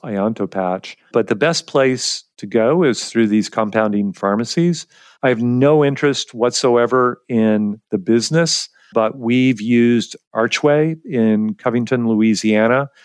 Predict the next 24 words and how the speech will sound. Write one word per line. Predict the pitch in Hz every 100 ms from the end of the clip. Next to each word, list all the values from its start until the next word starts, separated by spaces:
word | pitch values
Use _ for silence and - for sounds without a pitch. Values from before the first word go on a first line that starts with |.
| -
to | 104
provide | 110 101 107 110
the | 101
patches | 101 110 110 120 107
for | - 104
some | - 110
of | 107
the |
clinical | - 107 104 95
trials | - 101 101 104 -
that | 131
we | 131 120
did. | 120 123 143 - _ _ _ _
And | 113 110 107 107 104
these | 127 120
are | 113
the | 107
ones | 110 107 113 -
that | 107 104 101 - 101
we'll | 104
be | 104 104
publishing | - 104 107 - 113 110 104 _ _
when | 110 104
we, | 104 101